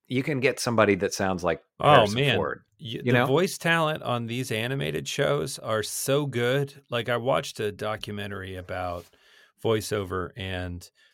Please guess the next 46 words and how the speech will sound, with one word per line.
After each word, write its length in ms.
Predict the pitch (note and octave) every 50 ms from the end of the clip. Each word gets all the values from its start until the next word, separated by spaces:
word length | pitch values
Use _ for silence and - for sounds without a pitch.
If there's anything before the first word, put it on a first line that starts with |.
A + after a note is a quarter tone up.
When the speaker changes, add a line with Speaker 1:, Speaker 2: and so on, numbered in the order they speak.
| _ _ _ _ -
Speaker 2:
the 100 | A2+ G#2+
guy 440 | - A#2 A#2 A#2+ C3 C3+ C3+ C3 B2
who 200 | A2 B2 A#2+ A2
does 400 | G2+ G#2+ G#2 G2+ G2+ G2+ F#2 F#2+
Obi-Wan 460 | G#2 G#2 G2+ G2+ G2 G2 G2 F#2+ F2+
Kenobi 580 | - - F#2 F#2 F#2 F2+ E2+ F2+ E2 - - _ _ _
is, 480 | G#2+ G2+ F#2+ F#2+ F#2 F2+ - - - _ _ _ _ _ _
you 140 | C3 B2
know, 60 | G#2+ G#2
he's 220 | G2+ A#2+ A2+ G2+
a 80 | G2 F#2+
super 380 | - - C#3+ D3 C#3 C#3 C#3
pro. 520 | C#3 C#3 - G2+ F#2 F2+ F2 F2 F2 F2+ F#2+
He 120 | F#2+ G2
does 300 | F#2 - G2 F#2 F2 -
tons 400 | - - - B2+ A#2 A2 G2+ F#2+
and 120 | F#2+ F#2
tons 280 | F2+ G2 F#2+ F#2 E2+ F2
of 100 | F2+ E2+
voiceover 440 | F2 E2+ E2+ E2 - E2+ E2+ F2 E2+
work. 280 | E2+ F2+ F2 F2 -
He 100 | - -
can 140 | - - F2
do 160 | E2+ F#2 F2+
just 180 | F2 - F2+ -
about 260 | F2+ F#2 F2+ F2+ -
any 200 | F#2 F#2 F#2 F2+
voice. 460 | E2+ D#2+ F#2+ F2+ F2 F2 G#2 - - _ _ _ - - - _ _ -
And 80 | A2 A2
he 100 | B2+ C3
was 140 | B2 A#2 -
talking 440 | - A#2+ A#2+ B2 B2 - B2+ A2+
about 500 | G#2 F#2 G2 G2 F#2+ F#2 F#2 F#2 F2+ F2+ - _ _ _ - - - - - _ _ _ _
how 320 | - - A2+ A2 G#2+ G#2
he, 320 | F#2+ F#2 A2 A2 G#2+ G#2+ -
they 100 | - G#2
came 220 | - - C3 B2+
to 80 | A2+ G#2+
him 120 | A2 G#2+
and 120 | G#2 G2+ G2
they 140 | - F#2+ F2+
said, 180 | - - G#2 F#2+
"We 140 | F#2 G2
want 320 | F#2 F2+ F#2+ F#2+ F#2+ - -
you 80 | -
to 60 | F2+